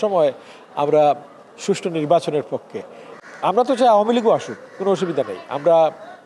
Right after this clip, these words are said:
বিশ্বাস করি জনগণ আমাদের দলকে ভালোবাসে, জনগণ জিয়াউর রহমানকে ভালোবাসে, জনগণ সারা বাংলাদেশের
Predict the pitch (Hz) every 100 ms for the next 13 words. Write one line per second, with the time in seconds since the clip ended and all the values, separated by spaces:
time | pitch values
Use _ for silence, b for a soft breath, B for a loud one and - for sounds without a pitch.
0 | _ - - - - 160 - 175 - 156
1 | 160 - - - - _ _ - 156 151
2 | 165 175 - - - - 139 147 151 127
3 | 143 143 165 160 131 147 156 156 - 190
4 | - - - - - - 120 135 147 139
5 | 151 123 147 151 156 143 156 147 143 147
6 | 151 151 - 180 139 135 139 147 - -
7 | - 180 180 175 175 165 170